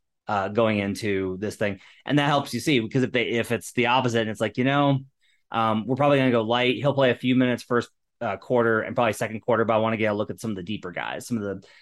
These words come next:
the other guys. You can then evaluate based off of, you know,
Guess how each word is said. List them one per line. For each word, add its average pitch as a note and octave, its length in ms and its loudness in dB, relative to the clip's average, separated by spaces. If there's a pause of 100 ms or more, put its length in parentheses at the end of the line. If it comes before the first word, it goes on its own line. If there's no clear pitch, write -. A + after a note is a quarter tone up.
(120)
the A#2 160 2
other G2+ 160 2
guys. F2+ 280 -4
You A#2+ 80 -2
can B2+ 100 4
then A#2+ 160 2
evaluate A2+ 580 2
based G#2+ 220 0
off G2+ 200 2
of, F#2+ 320 -2 (640)
you A2+ 140 -4
know, G2 240 -4